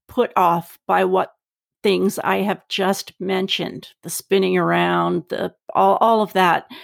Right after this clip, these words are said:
uh, even the watching of videos. You've got to remember, I tell all my clients, it's like you've fallen down a hole, but there's light at the top of the hole,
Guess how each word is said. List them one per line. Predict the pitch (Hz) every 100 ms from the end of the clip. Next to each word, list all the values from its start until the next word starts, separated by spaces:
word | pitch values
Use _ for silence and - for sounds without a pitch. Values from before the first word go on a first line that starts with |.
| - - -
uh, | 185
even | 233 226 220
the | 196
watching | 185 196 - 185
of | 180
videos. | 190 180 185 - -
You've | - 247
got | 320 330
to | 285
remember, | 254 202 202 185 156 160 _ _ _ _ 202
I | 185
tell | 196 -
all | 175 220
my | 262
clients, | 262 - 190 139 -
it's | - -
like | 190 190 190
you've | 170
fallen | - 190 180 240
down | 233 214 254
a |
hole, | 254 349 214 - - _ _ _ _ _ -
but | 233 247
there's | 254 254
light | 302 330
at | 208 -
the | 208
top | - 254 262 139 220 - _ _ _ -
of | 220 202
the | 175
hole, | 175 180 - 226